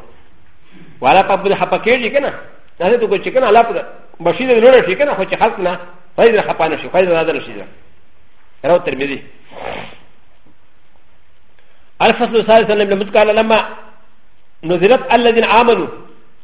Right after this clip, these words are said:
ولم يلبسوا إيمانهم بظلم"، دا یې ته نازل شو چې هغه کسان چې ایمان یې وروړه ده، او خپل ایمان ته ظلم نه ورګډ کړه.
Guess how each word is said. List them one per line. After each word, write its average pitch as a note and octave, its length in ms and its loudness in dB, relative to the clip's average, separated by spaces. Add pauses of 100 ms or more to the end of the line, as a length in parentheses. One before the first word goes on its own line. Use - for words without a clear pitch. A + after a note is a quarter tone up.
(680)
ولم G#3 280 6
يلبسوا A3+ 400 6
إيمانهم G#3 380 6
بظلم"، G3+ 320 4 (1000)
دا F3+ 100 4
یې B3+ 200 6
ته A3 80 2
نازل G3+ 240 4
شو A3+ 80 4
چې A3 220 -2
هغه A3 340 4
کسان F#3+ 260 -4 (600)
چې - 60 -12
ایمان G#3 340 4
یې A#3+ 80 4
وروړه G#3+ 160 6
ده، E3+ 140 4 (1080)
او C#3 80 0
خپل A3 200 -2
ایمان G#3+ 360 4
ته A3+ 60 4 (120)
ظلم G#3+ 240 4
نه B3+ 100 8
ورګډ F#3+ 320 6
کړه. C3+ 180 -2